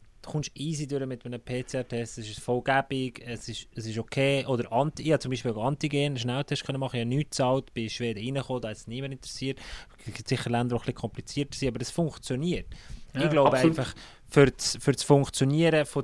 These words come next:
Speaker 1: deinem Gefüge, wo du drin bist, äh, ich, ich bin zum, ich will mich nicht unbedingt wollen impfen, weil, ja, ich verstehe all deine rationalen Argumente. Es gibt kein,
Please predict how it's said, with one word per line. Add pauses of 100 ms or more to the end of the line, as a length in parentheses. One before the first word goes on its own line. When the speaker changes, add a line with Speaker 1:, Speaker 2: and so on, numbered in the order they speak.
Speaker 1:
deinem
Gefüge,
wo
du
drin
bist, (520)
äh, (120)
ich, (280)
ich
bin
zum,
ich
will
mich
nicht
unbedingt
wollen
impfen,
weil,
ja,
ich
verstehe
all
deine
rationalen
Argumente.
Es
gibt
kein,